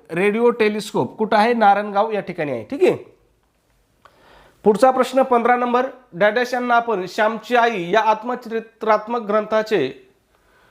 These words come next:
व पत्रे या काव्याचे कर्ते म्हणून ओळखतो. आता तुम्हाला श्यामची आई होऊन लगेच कळालं असेल, कोणाचं आहे श्यामची आई? तर हे साने गुरुजीचं आहे.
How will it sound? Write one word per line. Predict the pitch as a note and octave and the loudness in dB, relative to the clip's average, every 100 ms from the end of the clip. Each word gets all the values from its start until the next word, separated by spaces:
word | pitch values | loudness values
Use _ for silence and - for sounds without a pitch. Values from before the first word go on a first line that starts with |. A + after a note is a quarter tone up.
| _ | _
व | F#3 | 2
पत्रे | G#3+ A3 A3 A#3+ A#3 | 2 2 2 2 2
या | F#3 G3 | 0 -2
काव्याचे | - G#3 A3 A3 A#3 | 0 2 2 -2 -4
कर्ते | A#3 G#3 F3 | 0 0 0
म्हणून | G#3 G#3 G3+ | 0 2 0
ओळखतो. | F#3 E3+ | 2 0
आता | F3 | -2
तुम्हाला | A3+ A#3 A#3 | 0 0 0
श्यामची | - A3 A3+ B3+ | 2 2 2 2
आई | A#3+ | 2
होऊन | A#3+ A#3+ | 0 -2
लगेच | A#3 A#3+ A#3 | -4 -6 -6
कळालं | B3 A3+ | 0 2
असेल, | G#3+ G#3+ B2+ - _ _ _ _ _ | 2 -2 -10 -12 _ _ _ _ _
कोणाचं | G#3+ A3+ A3 | 0 2 2
आहे | A#3+ | 2
श्यामची | A#3+ A3+ A3 A3 | 2 0 -2 0
आई? | A#3+ A#3 B3+ C4 - | 0 0 -2 -10 -6
तर | A3 | -2
हे | A#3 | -2
साने | A#3 G#3 A3 A#3 | 2 2 2 -2
गुरुजीचं | A3+ G3+ A3+ A3+ | -4 -4 -2 0
आहे. | G#3 A3+ | 2 0